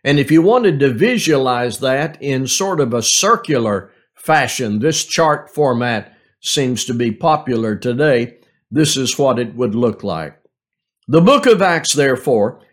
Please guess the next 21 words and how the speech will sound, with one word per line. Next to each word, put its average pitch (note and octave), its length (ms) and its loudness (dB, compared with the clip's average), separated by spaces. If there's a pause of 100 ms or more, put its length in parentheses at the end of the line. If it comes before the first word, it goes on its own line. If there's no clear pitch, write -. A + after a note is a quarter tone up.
(120)
is D3 300 2
Luke's F3 520 2
account E3 640 -2 (840)
originally D#3+ 920 4
sent G3+ 500 0
to F#3 180 2
Theophilus D3+ 1080 0 (560)
about C3+ 400 2
how G3+ 400 0
the F3 120 2
Lord's E3+ 540 4
work C#3 500 0
continued D3 960 0 (280)
and D3+ 280 2
was C3+ 220 2
spread C#3+ 800 0 (380)
after E3+ 800 -2
Jesus D3+ 920 0
ascended B2+ 800 -2
into A2+ 500 -4
heaven. F2+ 400 -6